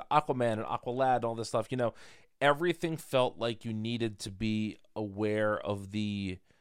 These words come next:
um, the Brightest Day status quo to, to, to understand the rest of the line. And this really feels like the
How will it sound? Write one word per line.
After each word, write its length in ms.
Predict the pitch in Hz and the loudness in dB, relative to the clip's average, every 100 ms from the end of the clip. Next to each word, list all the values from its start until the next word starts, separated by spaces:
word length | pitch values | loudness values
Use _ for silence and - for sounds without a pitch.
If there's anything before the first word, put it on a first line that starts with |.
| _ _ _ | _ _ _
um, 460 | 104 95 92 95 - - - - | 2 4 2 -4 -12 -16 -14 -10
the 60 | |
Brightest 360 | 101 120 120 104 | 0 4 4 2
Day 100 | 110 | 0
status 340 | - 113 104 | 2 2 2
quo 140 | - 117 | 0 2
to, 120 | 101 | 0
to, 200 | - 101 | -2 -6
to 160 | - - | -6 -4
understand 640 | 117 117 110 - 120 107 101 | -2 -2 -2 -2 0 0 0
the 80 | 95 | -2
rest 240 | 98 98 | -2 -2
of 40 | 92 | -6
the 60 | |
line. 420 | 98 101 92 67 71 _ - - _ | -4 -4 -4 -8 -12 _ -20 -20 _
And 240 | 117 123 113 | 2 2 4
this 300 | 175 196 - | 4 4 4
really 240 | 156 143 | 4 2
feels 400 | 117 135 127 113 | 2 4 4 4
like 400 | 113 107 101 - 101 | 4 2 2 -4 -14
the 640 | 98 110 107 107 104 | -6 -4 -2 -2 -4